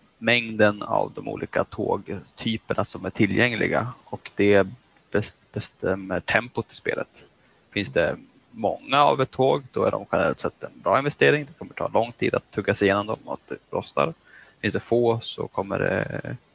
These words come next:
gå fort. Och generellt sett så finns det färre och färre, eh, ju högre upp i näringskedjan man kommer, eller vad man ska säga. Och arton trettio är väl, vad ska man säga, någon sorts, som i många andra fall, en sorts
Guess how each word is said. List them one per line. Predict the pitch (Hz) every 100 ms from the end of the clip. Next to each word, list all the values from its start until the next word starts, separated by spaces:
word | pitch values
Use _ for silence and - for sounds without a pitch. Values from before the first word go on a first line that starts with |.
| _ _
gå | 147
fort. | - - - - - -
Och | 95 -
generellt | 113 123 120
sett | - -
så | -
finns | 95 98
det | - 98 95 - - -
färre | 98 90 76
och | -
färre, | 85 85 69 - - _
eh, | - 73
ju | 80 110
högre | - -
upp | 95 -
i | - - 127 - _ _ _ _ _ _ _ _ -
näringskedjan | - 50 - - 85 87 - 92
man | -
kommer, | - - - 127 -
eller | -
vad | - -
man |
ska | - -
säga. | - 50 - -
Och | - - - 120 - -
arton | - 98
trettio | - - -
är | -
väl, | - 131 - _ _ _
vad |
ska | - -
man | 87
säga, | - -
någon | -
sorts, | - - - - - _ _ _ _ _ _
som | - 98
i |
många | 98 90 95
andra | 95 98
fall, | - 87
en | 95
sorts | -